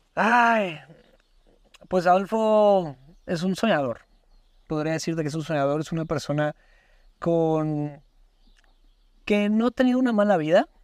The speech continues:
que gracias a Dios puedo decir que, que mi crecimiento ha sido muy bonito, mi familia, mi vida,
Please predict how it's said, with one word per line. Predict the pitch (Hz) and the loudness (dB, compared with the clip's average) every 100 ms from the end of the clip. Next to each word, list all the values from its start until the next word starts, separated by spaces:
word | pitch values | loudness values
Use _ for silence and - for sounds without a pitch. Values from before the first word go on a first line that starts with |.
| _ _ | _ _
que | - | -6
gracias | 160 160 - | 0 0 0
a | |
Dios | 160 147 | -4 -4
puedo | - 165 | -4 -4
decir | 151 - 143 | -4 -6 -4
que, | 151 147 - | -2 -2 -4
que | - | -4
mi | 143 139 | -4 -2
crecimiento | 139 - 147 143 143 165 | -4 -4 -2 -2 -2 2
ha | 151 | 2
sido | - 151 147 147 - _ _ - | 2 -2 -2 -2 -6 _ _ -4
muy | 175 | 0
bonito, | 165 151 143 135 165 | 0 0 -2 0 0
mi | 151 | 0
familia, | - 139 139 139 143 147 | -2 -2 -2 0 0 0
mi | 143 131 | 0 0
vida, | 135 139 139 143 | 0 0 -2 -4